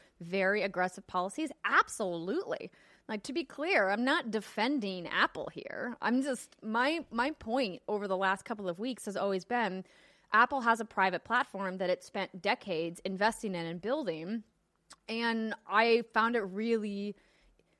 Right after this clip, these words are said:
you know, distasteful that a giant leader in the marketplace was coming in to be like, "Well, now we've just decided in this moment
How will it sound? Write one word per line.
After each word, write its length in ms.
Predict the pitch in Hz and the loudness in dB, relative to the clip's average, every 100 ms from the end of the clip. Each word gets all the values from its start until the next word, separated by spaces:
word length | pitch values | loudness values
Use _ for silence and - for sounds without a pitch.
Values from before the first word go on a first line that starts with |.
| _ _ _ _ _ _ _ _ _ _ _ 262 | _ _ _ _ _ _ _ _ _ _ _ 0
you 60 | |
know, 100 | 254 | 2
distasteful 1000 | 233 247 - - 254 277 - - 208 196 | 4 0 0 -6 -4 -2 -4 -4 -2 0
that 400 | 196 202 196 190 _ - | 4 6 6 4 _ -4
a 80 | 208 | -4
giant 500 | 175 226 220 214 - | 0 2 2 0 -2
leader 300 | 208 214 202 | 0 0 0
in 80 | |
the 80 | 185 | 0
marketplace 840 | 202 247 202 - 185 170 175 170 - _ _ _ | 2 2 0 -4 0 2 2 -2 -12 _ _ _
was 280 | 208 202 - | 0 0 -2
coming 340 | - 226 208 | -4 -4 -2
in 220 | 208 208 | -2 -4
to 100 | 202 | -4
be 160 | 196 196 | 0 2
like, 240 | 190 180 | 4 2
"Well, 180 | 202 196 | 2 0
now 460 | 185 202 240 294 302 | 0 4 6 6 6
we've 180 | 254 185 | 0 0
just 300 | 220 214 - | -2 -2 -4
decided 680 | 190 226 226 214 165 160 | -2 6 6 6 2 0
in 140 | 175 185 | -2 -2
this 240 | 220 - | -4 -4
moment 600 | 208 233 233 160 165 175 | -2 0 0 -2 -6 -10